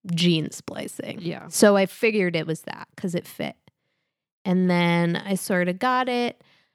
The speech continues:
Speaker 1: I liked, um, one thirteen across, anti-athlete's foot brand, Lotrimin.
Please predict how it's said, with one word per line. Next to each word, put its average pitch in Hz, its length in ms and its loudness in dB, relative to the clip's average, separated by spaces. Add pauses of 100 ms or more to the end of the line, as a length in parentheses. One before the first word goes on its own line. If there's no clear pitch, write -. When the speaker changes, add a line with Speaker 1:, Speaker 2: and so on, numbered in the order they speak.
(640)
Speaker 1:
I 254 140 4
liked, 285 640 0
um, 220 920 0 (1400)
one 196 280 2
thirteen 180 880 -2
across, 165 580 -6 (120)
anti-athlete's 185 1200 0
foot - 460 -4
brand, 165 720 -2 (960)
Lotrimin. 190 760 -2